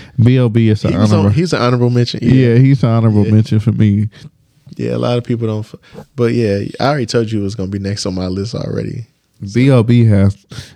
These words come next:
Speaker 1: one of my all-time favorite hip-hop albums.
Speaker 2: Actually, he got, like, two albums that I fucking really like from him. And I thought that was pretty dope. And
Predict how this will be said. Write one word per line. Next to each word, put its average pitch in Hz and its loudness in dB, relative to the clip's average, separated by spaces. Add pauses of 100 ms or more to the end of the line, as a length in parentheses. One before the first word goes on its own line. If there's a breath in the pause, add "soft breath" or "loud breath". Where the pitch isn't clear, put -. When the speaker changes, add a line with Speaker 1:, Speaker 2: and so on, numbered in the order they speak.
(100)
Speaker 1:
one 104 4
of 98 2
my 98 2
all-time 101 2
favorite 95 0
hip-hop 90 0
albums. 73 -6 (1160 soft breath)
Speaker 2:
Actually, 170 -2
he 330 -8
got, 135 -4
like, 98 -6
two 320 -2
albums 101 -6
that 98 -4
I 87 -8
fucking 101 -8
really 98 -2
like 98 -4 (760 soft breath)
from 120 -4
him. 110 0 (280)
And 113 -4
I 117 -2
thought 117 0
that 110 2
was 107 -2
pretty 113 -4
dope. 104 -2 (760 soft breath)
And 98 -10